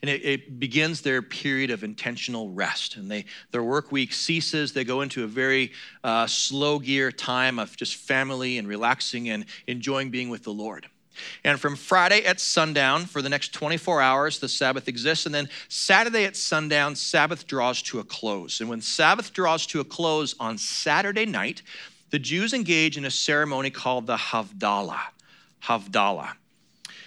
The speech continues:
And in the Havdalah prayer, what happens is that the head of the household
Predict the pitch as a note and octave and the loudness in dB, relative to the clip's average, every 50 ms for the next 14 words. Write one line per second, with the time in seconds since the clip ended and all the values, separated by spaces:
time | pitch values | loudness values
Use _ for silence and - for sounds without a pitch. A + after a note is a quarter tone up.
0 | - - - C#3 D3 D3 D3+ C#3+ - - G3 B3 C4+ D4+ C#4+ C4 B3 A#3 F#3 D#3 | -12 -6 -2 -2 0 2 2 4 4 6 6 6 4 4 4 4 6 6 4 2
1 | - - F3+ F#3 D3+ A#2+ A#2+ B2 C3+ D3+ D3 - E3+ F3+ F3 - F3+ D3 B2+ A#2+ | 0 2 4 6 6 6 6 4 2 4 6 6 6 6 6 4 -2 -4 -4 -4
2 | B2+ D3 - C3+ B2 - - C4 D4+ C#4+ B3 - - - E3 E3+ - - - C3 | -4 -2 -2 -2 0 0 0 0 0 0 0 2 2 2 2 2 0 -2 0 0
3 | A2+ B2+ E3+ F#3 | 0 0 -2 -4